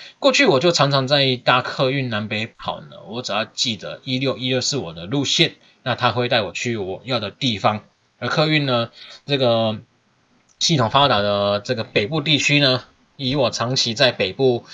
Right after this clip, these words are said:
打滚哦，确实很多民众对于这样的路线编码也早已习惯了。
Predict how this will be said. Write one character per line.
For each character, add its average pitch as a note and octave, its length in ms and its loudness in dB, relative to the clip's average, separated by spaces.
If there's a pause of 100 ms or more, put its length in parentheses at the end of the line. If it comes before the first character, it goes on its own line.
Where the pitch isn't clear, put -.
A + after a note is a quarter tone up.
(240)
打 A#2+ 160 -2
滚 G#2 280 -6
哦， F#2 180 -10 (460)
确 C4+ 240 4
实 B2 200 -2
很 A2 180 -2
多 E3 100 2
民 B2 180 -2
众 B2+ 160 -2
对 A#2+ 280 0
于 A2+ 300 -6
这 - 140 -4
样 C3 100 -2
的 G#2 140 -2
路 D#3 160 -6
线 C3 220 -2
编 C#3+ 240 -2
码 C3+ 220 -6 (100)
也 - 100 -20
早 D3+ 180 -2
已 - 120 -6
习 - 340 -16
惯 A2+ 240 -4
了。 E2 60 -20